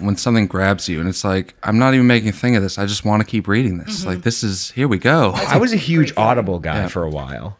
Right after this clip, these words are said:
Speaker 2: I like audiobooks a lot. Like, I'll listen to a book on tape way more often than, like, a podcast.
Speaker 3: Yeah.
Speaker 2: 'Cause I like
Speaker 1: Mm.
Speaker 2: an ongoing narrative.
Speaker 1: Yeah.
Speaker 2: Just, like, getting back in my car, cool.
Speaker 3: Well, it feels
Speaker 2: Great, I'm back on
Speaker 3: productive
Speaker 2: this.
Speaker 3: too.
Speaker 1: Yeah.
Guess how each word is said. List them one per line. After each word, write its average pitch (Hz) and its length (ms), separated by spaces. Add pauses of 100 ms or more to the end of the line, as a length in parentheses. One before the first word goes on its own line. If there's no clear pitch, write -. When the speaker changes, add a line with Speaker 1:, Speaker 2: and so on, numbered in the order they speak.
(120)
Speaker 2:
I 214 60
like 233 180
audiobooks 175 500
a 160 40
lot. 156 240
Like, 185 120
I'll 202 400
listen 170 260
to 160 100
a 160 120
book 165 240
on 156 120
tape 151 280
way 165 140
more 165 160
often 151 200
than, 147 100
like, 143 100
a 139 60
podcast. 147 560
Speaker 3:
Yeah. 92 300
Speaker 2:
'Cause 82 100
I 113 60
like 101 180
Speaker 1:
Mm. 87 60
Speaker 2:
an 87 80
ongoing 170 500
narrative. 147 500 (140)
Speaker 1:
Yeah. 90 360
Speaker 2:
Just, 156 200
like, 151 160 (240)
getting 165 160
back 156 160
in 170 80
my 160 40
car, 160 200
cool. 160 340
Speaker 3:
Well, 147 140
it 156 80
feels 185 160
Speaker 2:
Great, 185 160
I'm 151 60
back 131 180
on 175 60
Speaker 3:
productive 87 200
Speaker 2:
this. - 80
Speaker 3:
too. 113 140
Speaker 1:
Yeah. 95 220